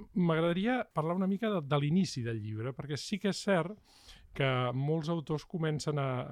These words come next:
a fer llibres de filosofia, una cosa que no està inventada perquè la mateixa cita del text cartesiana ja ho, ja ho aboca, però a través d'una experiència vivencial, no?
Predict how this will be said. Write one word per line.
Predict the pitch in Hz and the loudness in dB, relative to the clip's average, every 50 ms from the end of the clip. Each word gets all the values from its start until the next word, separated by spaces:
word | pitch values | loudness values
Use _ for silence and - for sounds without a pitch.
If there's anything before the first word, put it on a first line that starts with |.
| 127 | -6
a | 117 | -6
fer | - - 139 131 131 131 123 120 120 123 | -4 -2 0 2 2 2 2 0 -2 -4
llibres | 123 135 143 135 127 127 123 | -4 -2 -2 -2 -2 -2 -2
de | 123 | -2
filosofia, | - 127 117 113 110 110 101 - 156 151 139 135 147 156 | -4 -4 -4 -4 -4 -4 -4 -2 -2 0 0 0 -2 -4
una | - 117 110 107 | -6 -6 -6 -6
cosa | 98 - 104 107 | -6 -6 -6 -4
que | 113 113 | -4 -4
no | 104 | -4
està | - - 107 | -4 -4 -4
inventada | 107 107 107 110 101 120 117 120 127 123 | -2 -2 -2 -2 -2 -2 -2 -2 -2 -2
perquè | 120 117 - - 113 110 120 - _ _ _ - | -4 -6 -6 -6 -6 -6 -8 -10 _ _ _ -10
la | 104 104 107 110 | -8 -6 -4 -4
mateixa | 110 104 123 117 - - 117 | -4 -4 -4 -4 -2 -2 -2
cita | - 127 113 - 117 | -2 -4 -4 -4 -4
del | 110 110 101 | -4 -4 -4
text | - 123 - - - | -4 -6 -6 -6 -8
cartesiana | - - 113 104 - 113 104 110 120 120 117 110 107 | -8 -6 -6 -6 -6 -6 -4 -2 -2 -2 -2 -2 -4
ja | 104 107 104 101 | -4 -6 -6 -6
ho, | 101 101 101 95 92 - - - - - - - - - _ - | -8 -8 -8 -10 -12 -14 -18 -20 -20 -20 -20 -20 -20 -20 _ -8
ja | 131 120 113 110 107 | -4 -2 -2 0 0
ho | 107 113 | -2 -2
aboca, | 113 113 143 143 139 - 139 143 165 - - - - - - - _ | 0 2 2 2 2 2 -2 -2 -2 -4 -8 -16 -20 -20 -20 -6 _
però | - 156 170 | 2 4 4
a | 165 | 4
través | - 170 160 151 156 147 147 | 4 4 4 4 2 2 0
d'una | 165 175 160 151 143 139 135 127 123 117 113 113 - | 0 0 0 2 2 2 2 0 0 -2 -2 -2 -2
experiència | 147 - - 143 131 135 123 123 120 107 139 | -2 2 2 2 4 4 4 4 4 2 2
vivencial, | 131 135 131 123 117 110 - - 131 113 101 90 87 87 | 2 2 2 2 0 0 -2 -2 -2 -2 -2 -2 -4 -6
no? | 90 110 147 | -8 -8 -10